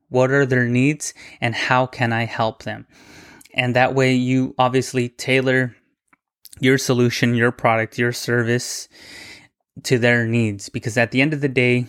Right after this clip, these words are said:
we are here to serve our community, our clients, build our reputation, and build our business at the same time.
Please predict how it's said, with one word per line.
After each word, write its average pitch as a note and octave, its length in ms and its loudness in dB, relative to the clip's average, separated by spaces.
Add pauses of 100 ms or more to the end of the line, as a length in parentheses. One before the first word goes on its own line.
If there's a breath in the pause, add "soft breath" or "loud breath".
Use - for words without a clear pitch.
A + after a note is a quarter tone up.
we B2 160 2
are A#2+ 100 2
here B2 220 0
to A2 80 -2
serve A2+ 340 -2 (140)
our C3 220 4
community, A2+ 640 -2 (120)
our A#2+ 260 2
clients, A2+ 540 -4
build F3 300 2
our D#3+ 100 4
reputation, C3 720 0 (340 soft breath)
and A2+ 260 -2
build B2+ 220 2
our B2 120 4
business A#2 540 -2 (480)
at D3 180 0
the C3 80 0
same A2+ 280 -2
time. A2 320 -4